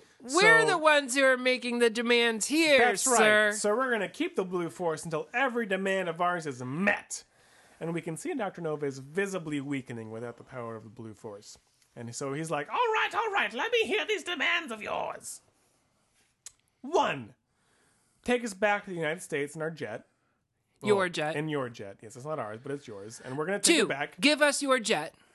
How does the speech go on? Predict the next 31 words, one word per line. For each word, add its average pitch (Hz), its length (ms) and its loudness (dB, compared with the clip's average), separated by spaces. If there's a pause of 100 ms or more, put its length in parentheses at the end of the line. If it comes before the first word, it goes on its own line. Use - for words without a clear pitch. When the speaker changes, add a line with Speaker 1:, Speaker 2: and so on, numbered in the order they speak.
(1120)
Speaker 2:
Yes. - 480 -2 (320)
Three, 285 580 -2 (460)
give 302 320 0
us 240 400 2 (120)
our, 277 420 2 (160)
our 302 280 2
ransom 262 420 -2
money 170 240 -2
back. 151 420 -6 (960)
So 180 120 -4
we're 180 80 -4
gonna 208 180 -2
trade 254 360 0
our 240 180 0
blue, 240 540 -2
your 220 260 0
blue 233 220 -4
force 202 360 -4
for 156 140 -4
our 175 160 0
twenty 202 240 -6
thousand 180 300 -4
dollars 127 340 -2
that 127 140 -6
we 143 80 -6
gave 127 280 -6
to 120 60 -18
you, 113 180 -16
you 139 160 -12
dirty 107 240 -14
bastard. 110 520 -12